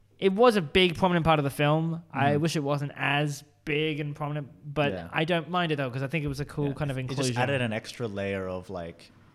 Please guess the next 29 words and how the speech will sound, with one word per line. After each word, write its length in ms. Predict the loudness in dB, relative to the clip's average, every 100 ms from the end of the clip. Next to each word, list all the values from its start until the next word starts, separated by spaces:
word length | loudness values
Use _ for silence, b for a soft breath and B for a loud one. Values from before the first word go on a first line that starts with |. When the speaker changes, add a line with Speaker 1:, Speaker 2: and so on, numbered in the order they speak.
| _ -20
Speaker 2:
it 180 | -16 -6
wasn't 300 | -4 -2 -4
just, 180 | -6 -6
like, 80 | -4
animatronic 540 | -2 -2 -2 -2 -2
movie 320 | -4 -2 -2
and 100 | -2
add 100 | -2
an 100 | -4
extra 280 | -6 -8 -8
layer 360 | -4 -4 -2 -6 -10 -10
of, 200 | -10 -8
like, 140 | -10
stakes 360 | -10 -10 -12 -12
to 100 | -12
this 160 | -12 -12
movie 200 | -12 -12
that 120 | -14
it 80 | -16
didn't 140 | -18
have 140 | -18 -18
to. 160 | -18 -20 B B B
And 80 | -4
I 40 | -2
feel 140 | 0
like 240 | -2 -2 -2
that 260 | -2 -4
kind 180 | -6 -4
of 160 | -4